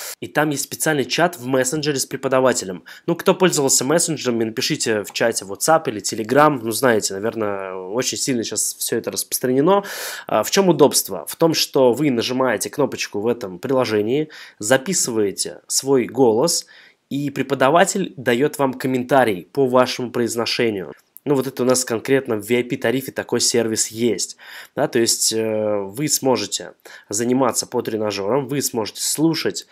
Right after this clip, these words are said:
диктора, повторять за ним, выполнять задания, слушать, ну, как это делать правильно, и, а, в отчетные периоды записывать свои результаты и отправлять их преподавателю. Преподаватель их комментирует и дает вам развернутый ответ, где подправить,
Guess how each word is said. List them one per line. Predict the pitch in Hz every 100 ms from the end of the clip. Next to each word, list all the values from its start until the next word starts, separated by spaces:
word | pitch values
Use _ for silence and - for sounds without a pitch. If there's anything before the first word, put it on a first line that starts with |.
| - - _
диктора, | 104 135 139 - 85
повторять | - 120 - 147 151
за | 120 113
ним, | 98
выполнять | 82 107 110 131 156 147
задания, | 147 135 139 101 90 -
слушать, | - - 143 143 127 - - -
ну, | 135
как | - 139 135
это | 117
делать | 110 131 120 -
правильно, | 156 180 175 120
и, | - - 151 135 107 - - - - -
а, | 110 113 113 110 107 101
в | - 110
отчетные | 131 - 160 156 117
периоды | - 131 131 147 202 151 104 71 - _ - _
записывать | 120 127 127 156 - 135 110 - - - -
свои | - 131 131
результаты | 123 120 120 135 135 -
и | - 131
отправлять | 123 127 120 127
их | 127
преподавателю. | 123 117 113 113 110 95 95
Преподаватель | 104 113 123 139 117
их | 101 123
комментирует | - 113 113 170 175 170 -
и | 127
дает | 117 113 135 -
вам | 117
развернутый | 113 104 113 127 123 113
ответ, | 107 120 98
где | - 113
подправить, | 123 107 - 143 160 165